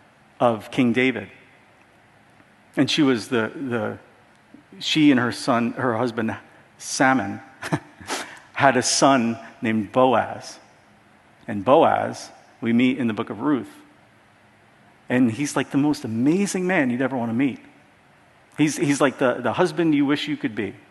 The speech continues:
So kind, generous, a redeemer in many ways. An amazing picture of Christ.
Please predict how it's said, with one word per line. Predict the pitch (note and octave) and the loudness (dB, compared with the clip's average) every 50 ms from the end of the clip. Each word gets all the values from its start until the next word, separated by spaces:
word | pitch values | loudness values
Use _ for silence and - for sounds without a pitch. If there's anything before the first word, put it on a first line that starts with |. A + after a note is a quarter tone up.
| _ _ _ _ _ _ _ _ _ _ _ _ | _ _ _ _ _ _ _ _ _ _ _ _
So | - - - F3 | -6 -2 -2 -2
kind, | F3 - - - C#3+ B2+ A#2+ G#2+ G#2+ G#2 - - - - _ - | -2 -4 -4 -4 -2 -2 -2 -4 -8 -10 -16 -20 -20 -20 _ -14
generous, | G#2 G2+ C3 C3 B2+ A2 - - - - - - - - _ _ _ _ _ _ _ _ _ _ _ _ _ _ _ _ _ _ _ _ _ _ - | -4 0 2 2 2 0 -2 -8 -14 -18 -18 -20 -20 -20 _ _ _ _ _ _ _ _ _ _ _ _ _ _ _ _ _ _ _ _ _ _ -8
a | A#2 | -4
redeemer | G#2+ A#2+ A2+ - C#3+ C#3 D#3 D3+ B2 G2 - - - - - - - - _ _ _ - | -2 -2 -2 2 4 4 6 6 4 2 -2 -8 -16 -20 -20 -20 -20 -20 _ _ _ -4
in | A2 | 0
many | A#2 C#3 D#3 E3 | 0 2 2 2
ways. | C#3+ A2+ G2 F#2 - - - - - _ _ _ _ _ _ _ _ _ _ _ _ _ _ _ _ | 0 -2 -4 -8 -14 -18 -20 -20 -20 _ _ _ _ _ _ _ _ _ _ _ _ _ _ _ _
An | - A#2 | -4 0
amazing | A#2 A#2+ C3+ D3+ E3+ F3+ G3+ F#3 D#3 | 2 4 6 6 6 4 2 0 -2
picture | - - D3+ - - D#3+ C#3 | -2 -6 -8 -8 -6 -4 -4
of | A#2 A#2+ A2 - | -4 -6 -10 -12
Christ. | - - E3 C#3 A#2+ G2+ - - - - | -2 2 2 2 2 0 -4 -12 -16 -18